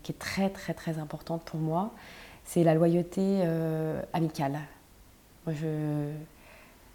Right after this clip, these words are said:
je crois en l'amitié, euh, plus qu'en tout. Je trouve que c'est, euh, le sentiment, euh, le plus gratuit qui soit, euh, qui fait l'objet, euh, de très peu de, d'échanges marchands, euh,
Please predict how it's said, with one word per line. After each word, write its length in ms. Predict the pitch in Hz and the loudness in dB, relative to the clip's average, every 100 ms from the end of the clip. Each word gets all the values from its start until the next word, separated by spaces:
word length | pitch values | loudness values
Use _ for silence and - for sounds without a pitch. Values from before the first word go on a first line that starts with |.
| - - - - - 165 | -20 -20 -20 -20 -10 0
je 120 | 160 | 0
crois 320 | 160 - 180 | 0 2 4
en 120 | 170 | 6
l'amitié, 600 | 160 175 180 180 196 196 185 | 8 6 6 0 2 4 4
euh, 320 | 156 156 151 147 - - - | 2 0 -2 -6 -16 -20 -20
plus 240 | - 175 | -6 -6
qu'en 160 | - 165 | 0 0
tout. 260 | 156 214 226 | 0 0 0
Je 60 | |
trouve 140 | 233 170 | -2 -4
que 80 | |
c'est, 320 | 156 - 156 156 | -4 -2 0 0
euh, 320 | 147 151 147 | 0 0 -2
le 40 | |
sentiment, 800 | 143 156 151 - 156 165 170 165 | -4 -4 -6 -4 0 2 2 2
euh, 760 | 151 147 143 143 147 143 143 | 2 0 0 -2 -2 -2 -2
le 60 | 143 | -4
plus 320 | 143 - 151 | -6 -6 -4
gratuit 680 | 147 151 190 - - 185 190 | -2 0 -2 -4 -6 -6 -6
qui 80 | - | -10
soit, 400 | - - 175 - - - - - - - - - - 151 | -10 0 0 0 -12 -20 -20 -20 -18 -18 -18 -20 -8 -4
euh, 580 | 139 139 135 135 139 139 | 0 0 0 -2 -4 -4
qui 100 | 156 | -8
fait 300 | - 156 156 | -4 2 2
l'objet, 580 | 156 143 151 165 165 165 | 4 2 0 2 2 2
euh, 200 | 147 143 | 0 -2
de 260 | 139 139 139 | -2 -4 -4
très 200 | - - | -4 -4
peu 300 | 156 - 180 | -4 -2 -2
de, 840 | 160 151 151 151 151 147 147 143 143 | -2 -2 -2 -2 -2 -2 -2 -2 -2
d'échanges 640 | 143 151 - 160 160 160 | 0 0 2 2 2 0
marchands, 840 | 151 143 147 147 - - 165 165 165 | -2 0 0 0 -4 -2 2 2 2
euh, 140 | 143 | 0